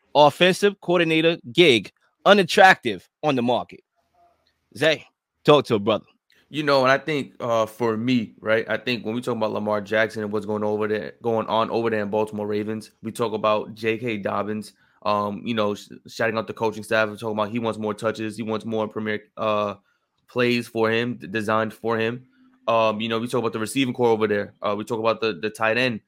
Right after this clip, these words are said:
Speaker 2: being the, the primary, uh, receiver, essentially, on that team.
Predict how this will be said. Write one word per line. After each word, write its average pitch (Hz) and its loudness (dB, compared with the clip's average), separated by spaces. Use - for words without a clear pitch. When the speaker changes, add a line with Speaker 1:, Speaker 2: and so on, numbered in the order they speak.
Speaker 2:
being 113 -2
the, 107 -6
the 101 -8
primary, 120 2
uh, 104 2
receiver, 120 0
essentially, 104 -6
on 110 -4
that 104 -2
team. 131 -6